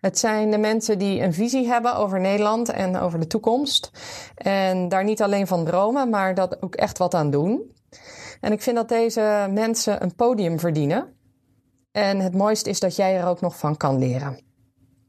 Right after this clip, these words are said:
En tenslotte krijg je van mij ook inspiratie van politici, van mensen met meer ervaring en vanuit Amerikaanse verkiezingen. Ik heb een enorme fascinatie voor die Amerikaanse verkiezingen.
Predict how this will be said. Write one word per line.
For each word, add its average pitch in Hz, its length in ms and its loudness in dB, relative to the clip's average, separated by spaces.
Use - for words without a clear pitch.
En 214 280 0
tenslotte 254 640 0
krijg 240 240 0
je 226 100 -2
van 214 100 -2
mij 214 220 2
ook 247 140 0
inspiratie 208 760 0
van 185 160 0
politici, 160 720 0
van 175 460 0
mensen 196 320 0
met 180 120 2
meer 202 260 2
ervaring 190 720 0
en 180 340 0
vanuit 165 420 0
Amerikaanse 160 540 0
verkiezingen. 135 500 -2
Ik 214 160 -6
heb 226 100 2
een 226 80 2
enorme 240 300 0
fascinatie 240 760 0
voor 240 140 0
die 233 100 -2
Amerikaanse 220 680 0
verkiezingen. 196 640 -2